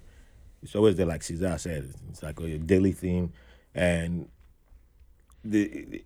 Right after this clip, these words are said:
I think all it needs is just for you to allow it last longer than a minute. And then it starts to spread into, Oh, but you didn't give her food at twelve you know, twelve o'clock, exactly twelve o'clock. You waited till twelve ten. That's a bad, that's bad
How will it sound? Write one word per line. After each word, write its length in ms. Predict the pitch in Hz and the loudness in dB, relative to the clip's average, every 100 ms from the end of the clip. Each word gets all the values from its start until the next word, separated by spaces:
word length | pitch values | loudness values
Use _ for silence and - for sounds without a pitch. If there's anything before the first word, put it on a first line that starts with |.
| - | -4
I 140 | - 113 | 4 6
think 220 | 160 156 | 6 8
all 180 | 143 139 | 10 10
it 120 | 110 | 10
needs 260 | 110 117 98 | 8 6 6
is 140 | 87 | 4
just 280 | 85 110 - | 8 8 8
for 140 | 101 | 4
you 100 | 101 104 | 4 4
to 380 | 104 87 80 76 - - - - - - - | 2 2 0 -6 -18 -20 -20 -20 -20 -20 -4
allow 360 | 90 90 104 101 | 0 6 6 6
it 320 | 95 - - - - - - - - | 4 -2 -18 -20 -20 -20 -20 -20 -8
last 480 | 87 101 101 - - | 2 6 6 2 0
longer 260 | 95 95 95 | 4 6 4
than 160 | 85 | 4
a 40 | 80 | 2
minute. 500 | 92 95 73 - - - - - - - - - - | 2 2 0 -8 -18 -20 -20 -20 -20 -20 -20 -20 -8
And 100 | 87 | -4
then 120 | 87 | -2
it 80 | 87 | -2
starts 320 | - 98 95 | 0 0 0
to 140 | - 85 | -4 -12
spread 500 | - - 101 92 78 | -8 4 6 6 4
into, 380 | 87 85 92 90 | -4 -4 -2 0
Oh, 200 | 98 78 | 2 0
but 160 | 76 73 - - - | -6 -12 -18 -18 -14
you 100 | - | -6
didn't 160 | 82 101 | -2 2
give 140 | 95 | 4
her 100 | 180 | 4
food 240 | 90 98 87 | 2 0 0
at 120 | 78 73 - | -2 -6 -8
twelve 280 | - 98 90 - - - | 4 4 4 -4 -14 -6
you 60 | |
know, 120 | 92 - - | -6 -4 2
twelve 160 | 101 | 2
o'clock, 260 | 85 107 82 | 4 2 2
exactly 320 | 67 87 101 | 2 0 0
twelve 240 | - 95 90 | 0 -2 0
o'clock. 220 | 87 - - - - | -4 -6 -16 -20 -10
You 100 | 78 | 0
waited 260 | 95 95 90 | 4 4 2
till 160 | 87 | -4
twelve 320 | - 98 92 | 0 2 2
ten. 300 | - 95 78 - - - - | 0 -2 -2 -8 -20 -20 -16
That's 160 | 80 76 | -12 -10
a 40 | |
bad, 280 | 69 - 85 | -8 -4 -2
that's 120 | 82 | -2
bad 440 | 76 90 87 85 | -4 0 2 0